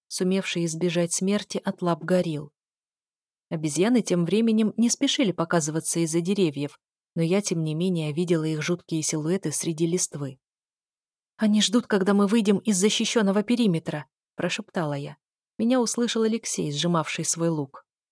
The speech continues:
«Твари удивительно умны. Скорее всего, ты права», нахмурившись, быстро ответил он. Дядя Степа, не обращая внимания на Игоря, коротко приказал: «Не стрелять! Уходим!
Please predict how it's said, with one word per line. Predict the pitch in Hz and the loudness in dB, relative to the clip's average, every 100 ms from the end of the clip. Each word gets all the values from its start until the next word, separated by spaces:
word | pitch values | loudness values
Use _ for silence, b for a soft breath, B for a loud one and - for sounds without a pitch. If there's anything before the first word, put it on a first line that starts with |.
| _ _ _ | _ _ _
«Твари | - 165 208 175 | 0 4 6 6
удивительно | 160 165 175 196 202 202 | 4 4 2 2 4 4
умны. | 214 220 175 135 - | 4 4 2 -2 -10
Скорее | - - 190 208 | -14 -2 2 2
всего, | 202 - 220 | 2 2 4
ты | 254 202 | 2 2
права», | - 214 175 143 - _ _ | 2 2 2 -4 -12 _ _
нахмурившись, | 151 151 175 190 185 - 175 | -4 -2 0 0 0 -2 -4
быстро | 143 160 - 170 | -4 -6 -2 -4
ответил | 175 160 143 143 | -2 -4 -4 -8
он. | - 147 143 _ _ _ _ _ | -6 -10 -10 _ _ _ _ _
Дядя | 190 190 190 | 0 2 2
Степа, | - 262 180 | 2 0 2
не | 165 | 0
обращая | 180 185 196 233 | 0 0 0 -2
внимания | 190 175 170 160 151 | 0 0 0 -2 -4
на | 147 147 | -4 -4
Игоря, | 196 196 208 | 0 0 -2
коротко | 208 185 170 - 170 | 0 0 0 -2 -6
приказал: | 185 175 190 165 135 135 _ _ _ _ _ _ | -6 -2 0 0 -2 -6 _ _ _ _ _ _
«Не | 180 | 0
стрелять! | 190 - 233 220 151 - - | 2 4 4 6 4 0 -12
Уходим! | - 214 - 226 151 139 | -6 2 6 6 6 -4